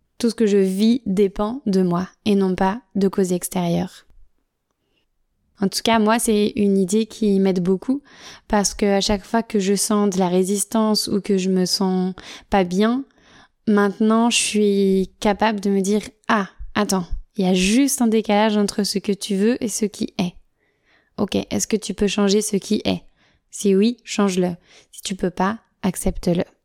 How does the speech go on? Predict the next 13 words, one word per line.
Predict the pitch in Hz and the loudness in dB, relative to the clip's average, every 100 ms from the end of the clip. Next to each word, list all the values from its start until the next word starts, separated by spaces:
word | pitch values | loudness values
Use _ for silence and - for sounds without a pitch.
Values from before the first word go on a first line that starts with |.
| - _ _ _ _ _ _ _ - | -20 _ _ _ _ _ _ _ -6
C'est | - 247 240 | 2 4 4
une | 226 | 4
idée | 214 240 | 2 0
que | 240 | 0
vous | 208 208 | 2 2
avez | 196 | 2
sans | 190 220 | 2 2
doute | 220 214 | 0 0
déjà | 226 233 233 | 0 2 2
rencontrée | 220 214 208 - | 0 -2 -2 -2
dans | 214 202 | 0 0
votre | 196 - 208 | 0 0 0
vie, | 190 233 | 2 0